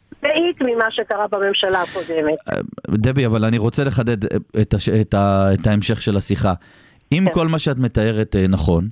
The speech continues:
Speaker 2: אז למה בעצם זה לא מתבטא בסקרים או במגמות, או יותר נכון, למה גנץ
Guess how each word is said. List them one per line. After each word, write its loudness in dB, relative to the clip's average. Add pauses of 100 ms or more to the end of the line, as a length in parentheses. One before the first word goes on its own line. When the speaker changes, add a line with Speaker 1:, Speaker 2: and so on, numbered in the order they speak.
(640)
Speaker 2:
אז 2
למה 0
בעצם 0
זה 4
לא 2
מתבטא 0
בסקרים 0
או 2
במגמות, 2
או 4
יותר 2
נכון, 0
למה 2
גנץ 0